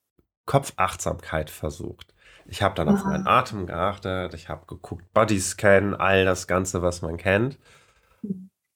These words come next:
Speaker 1: Aber mein Kopf war relativ viel dabei eingeschaltet. Und jetzt ist es
Speaker 2: Mhm.
Speaker 1: so wie so ein, ich schalte meinen Kopf aus. Ich achte auch jetzt nicht irgendwie besonders auf meine Atmung oder auf,
Speaker 2: Mhm.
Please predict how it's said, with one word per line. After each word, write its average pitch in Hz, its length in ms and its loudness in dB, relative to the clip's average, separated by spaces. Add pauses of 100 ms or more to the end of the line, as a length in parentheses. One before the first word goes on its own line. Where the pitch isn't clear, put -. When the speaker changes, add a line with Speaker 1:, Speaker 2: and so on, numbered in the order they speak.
(240)
Speaker 1:
Aber 101 180 6
mein 101 200 6
Kopf - 320 0
war 85 200 2
relativ 80 540 -2
viel 82 300 0
dabei 76 280 -2
eingeschaltet. - 720 -8
Und 87 100 0
jetzt 98 180 4
ist 113 160 2
es 104 140 2
Speaker 2:
Mhm. 104 40 -4
Speaker 1:
so 104 220 4
wie 104 120 4
so 101 160 4
ein, 98 200 4
ich 90 140 -8
schalte 98 300 2
meinen 87 220 -2
Kopf - 320 -6
aus. 101 460 2
Ich - 200 -10
achte - 320 -8
auch 82 140 -10
jetzt - 220 -10
nicht 85 180 -6
irgendwie 85 220 -8
besonders 82 480 -4
auf 85 200 -8
meine 82 280 -8
Atmung 85 480 2
oder 80 380 -4
auf, - 280 -2
Speaker 2:
Mhm. 208 400 2